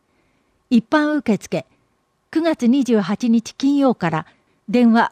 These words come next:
五二七三四五六二へ、午前九時から午後五時まで。十月一日月曜からは、高齢者医療担当課の窓口でも受け付けます。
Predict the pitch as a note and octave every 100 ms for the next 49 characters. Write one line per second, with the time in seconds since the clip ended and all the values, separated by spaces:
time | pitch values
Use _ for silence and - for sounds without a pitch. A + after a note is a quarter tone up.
0 | A#3+ C4+ D4+ D4+ C#4+ G3 G3 G#3 A3+ A#3
1 | F#3 - A#3+ C4 B3+ B3 F3+ F#3 - B3
2 | B3 F#3 D#3+ - _ _ _ G#3+ C4 G#3+
3 | F3 A3+ F#3 - D#3+ E3+ - G3+ G#3+ D#3+
4 | D#3+ G#3+ F3+ D3 C#3 D3+ _ _ _ _
5 | _ _ _ G#3+ C4 D#4 D#4+ - - D4
6 | B3+ C#4 C4 A3+ A3+ D4 C#4 A3+ F#3+ F3+
7 | F3 E3 - _ - D4+ D4+ D4 - C#4
8 | C#4 G#3+ F3+ - G#3+ G#3+ A3+ A3 A3 G#3
9 | G3+ G3+ A3 G3 - D#3+ F#3 F3 - A3+
10 | G3 - F#3 D#3+ F3+ -